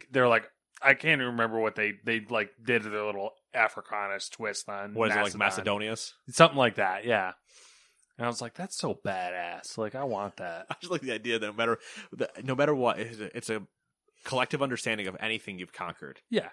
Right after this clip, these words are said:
Speaker 2: Have you conquered Microsoft Word? Wordus.
Speaker 1: <laughs> Exactly. It's just like, it's in your name.
Speaker 2: Wordius.
Speaker 1: And then it, it gets passed down after, like,
Speaker 2: But they
Speaker 1: once
Speaker 2: also
Speaker 1: it's
Speaker 2: start-,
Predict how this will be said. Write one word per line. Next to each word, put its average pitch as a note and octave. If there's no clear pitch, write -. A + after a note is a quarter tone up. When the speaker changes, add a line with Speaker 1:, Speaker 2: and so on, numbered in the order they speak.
Speaker 2:
Have B2
you A#2+
conquered A#2+
Microsoft A2+
Word? A#2+
Wordus. F#2
Speaker 1:
<laughs> -
Exactly. C#3+
It's G2
just -
like, A#2+
it's -
in B2+
your B2
name. C3
Speaker 2:
Wordius. A#2+
Speaker 1:
And D#3+
then E3+
it, D3
it D3
gets D#3
passed D3
down B2
after, C#3
like, C3
Speaker 2:
But G#3
they D3
Speaker 1:
once G3+
Speaker 2:
also A3+
Speaker 1:
it's F3+
Speaker 2:
start-, F3+